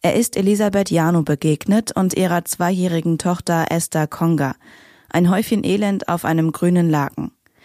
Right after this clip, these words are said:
Der Mutter fehlten die zwölf U-S-Dollar für die dringend nötige Röntgenuntersuchung. Das sind nur einige Beispiele.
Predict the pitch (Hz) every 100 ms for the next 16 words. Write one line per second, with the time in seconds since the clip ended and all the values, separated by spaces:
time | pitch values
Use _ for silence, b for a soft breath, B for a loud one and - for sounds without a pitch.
0 | B B B B 180 196 214 254 247 214
1 | 214 214 180 175 - 175 208 - 107 180
2 | - 151 151 165 202 - 170 175 165 165
3 | 185 196 185 170 165 170 156 160 156 156
4 | - 143 147 147 147 143 - 135 - _
5 | b b b b b - 165 - - 175
6 | 190 202 202 - 196 185 165 143 135 135
7 | - - 123 -